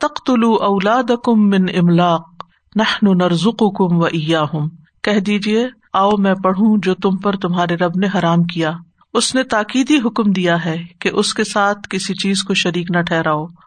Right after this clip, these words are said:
اور ماں باپ کے ساتھ خوب احسان کرو، اور اپنی اولاد کو مفلسی کی وجہ سے قتل نہ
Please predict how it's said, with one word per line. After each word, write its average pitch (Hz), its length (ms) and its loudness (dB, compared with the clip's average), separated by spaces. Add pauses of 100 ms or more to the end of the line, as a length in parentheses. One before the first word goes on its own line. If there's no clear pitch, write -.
(160)
اور 208 120 0
ماں 202 200 2
باپ 208 320 0
کے 220 100 -2
ساتھ 214 340 -2
خوب 247 280 2
احسان 165 360 0
کرو، 156 280 -4 (340)
اور 226 120 0
اپنی 247 260 0
اولاد 214 340 2
کو 220 240 -4
مفلسی 202 520 2
کی 254 140 -4
وجہ 202 240 2
سے 196 160 -2
قتل 175 360 -2
نہ 175 60 2